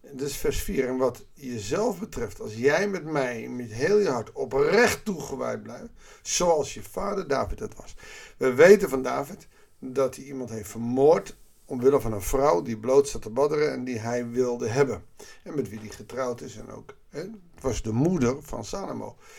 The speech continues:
David is verschrikkelijk over de schreef gegaan. Dat is zonde. En toch noemt God hier David iemand die een oprecht toegewijd bleef aan de Heer. Waarom?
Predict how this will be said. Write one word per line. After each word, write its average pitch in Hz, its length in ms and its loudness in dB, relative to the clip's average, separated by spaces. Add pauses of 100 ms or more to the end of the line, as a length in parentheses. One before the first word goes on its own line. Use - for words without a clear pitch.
(800)
David 185 420 4
is 185 120 -6
verschrikkelijk 233 640 -2
over 135 240 2
de 135 80 -6
schreef - 360 -6
gegaan. - 340 -14 (960)
Dat 123 180 -10
is - 220 -6
zonde. 143 440 -2 (880)
En 123 240 -10
toch 202 500 8 (760)
noemt 143 400 0
God - 400 -2
hier 139 500 -4
David 165 480 -4
iemand 160 280 -12
die 139 140 -8
een 123 220 -14
oprecht 139 720 2
toegewijd 151 1160 6
bleef 147 340 10
aan 151 200 -2
de 135 60 -2
Heer. 139 280 -6 (380)
Waarom? 175 420 4